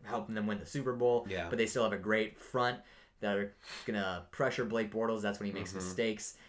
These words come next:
Speaker 1: And I just feel like Carson's gonna be able to outplay Blake Bortles, which is
Speaker 2: Mm-hmm.
Speaker 1: going to, in turn, get that win.
Speaker 2: Mm-hmm.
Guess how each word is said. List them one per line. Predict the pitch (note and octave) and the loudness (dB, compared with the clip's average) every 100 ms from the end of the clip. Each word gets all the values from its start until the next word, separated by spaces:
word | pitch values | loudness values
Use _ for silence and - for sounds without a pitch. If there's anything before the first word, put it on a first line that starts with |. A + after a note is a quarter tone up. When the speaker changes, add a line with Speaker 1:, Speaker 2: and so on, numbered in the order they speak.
| - | -8
Speaker 1:
And | G2+ | -4
I | G2+ | 0
just | G#2+ G#2 | 0 -2
feel | - A2+ G#2+ | -2 0 2
like | G#2+ G#2+ G2+ | 2 0 -2
Carson's | - G#2+ G#2 G#2+ | 0 0 0 -4
gonna | G#2+ | -2
be | A2 | 2
able | G#2 G#2 | 0 0
to | G#2+ | 0
outplay | G#2+ - - B2 A2+ G#2 F#2 - _ _ _ | 0 -2 0 4 4 4 2 -4 _ _ _
Blake | A2+ G#2 - | -2 0 6
Bortles, | B2 A#2 G#2 G2 | 6 8 4 2
which | - G#2 | -2 -2
is | G2 | -2
Speaker 2:
Mm-hmm. | G2 | 0
Speaker 1:
going | G#2+ G#2 G2+ | 2 2 2
to, | G#2 | -2
in | |
turn, | G2 G2 F#2+ | -2 -4 -2
get | G2 | -2
that | G2+ G2 G2+ | -2 -2 0
win. | G#2+ G2 F2 - | 0 -2 -8 -14
Speaker 2:
Mm-hmm. | G2+ F#2+ G2 | -10 -8 -8